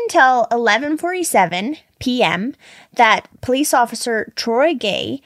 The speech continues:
who was patrolling the area, reports a fire at the ca-, the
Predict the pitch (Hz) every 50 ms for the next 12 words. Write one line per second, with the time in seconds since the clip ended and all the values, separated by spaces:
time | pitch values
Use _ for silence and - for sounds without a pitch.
0 | - - - - _ _ - 240 240 233 226 - - 220 208 - - 262 285 330
1 | 359 370 339 302 233 - 190 185 175 175 180 180 180 180 175 175 190 - - 196
2 | 208 208 202 - - 294 311 330 320 - 285 240 - - 285 294 294 196 180 175
3 | 175 - 214 - _ - 185 190 - 208 202 - 202 185 - - _ _ - 170
4 | - 190 180 -